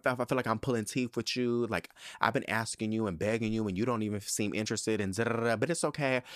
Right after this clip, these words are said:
I'll take that as your answer." So I left him on red because I'm like, "Well, girl, I'm not about to argue with you." You know what I'm saying? Like, I'm, I'm, de-, what I'm not, what I'm not. I'm the type of person that can get a bitch together, definitely. I don't mind that. That's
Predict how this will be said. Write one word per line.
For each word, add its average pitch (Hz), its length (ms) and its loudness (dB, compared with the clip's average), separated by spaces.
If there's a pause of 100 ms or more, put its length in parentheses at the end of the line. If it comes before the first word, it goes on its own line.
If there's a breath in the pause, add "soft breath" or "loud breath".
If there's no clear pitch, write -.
(140 loud breath)
I'll 139 140 4
take - 240 -2
that 107 120 4
as 101 200 2
your 101 100 2
answer." 90 540 -2 (240 soft breath)
So - 140 2
I 131 60 6
left 160 180 2
him 139 100 4
on 113 140 4
red 160 240 4
because 113 180 -2
I'm 123 120 2
like, 113 140 2
"Well, 110 140 0
girl, 107 200 2
I'm 123 80 0
not 143 140 0
about - 120 0
to - 60 0
argue 85 260 0
with 82 180 -4
you." 78 120 -2
You 101 120 2
know 139 80 6
what 131 100 4
I'm 127 100 0
saying? 113 220 2
Like, 87 220 4
I'm, 151 340 2
I'm, 139 180 4
de-, 135 120 2 (380 loud breath)
what 117 240 2
I'm 131 240 4
not, 107 640 2
what 107 180 2
I'm 113 240 2
not. 92 520 0 (1080 loud breath)
I'm 175 180 6
the 254 80 2
type 220 160 0
of 190 60 0
person 160 320 2
that 120 100 4
can 127 120 0
get 113 140 4
a 110 40 0
bitch 101 240 0
together, 110 420 2
definitely. 113 680 0
I - 80 4
don't 101 220 2
mind 113 360 2
that. 123 200 2
That's 92 240 0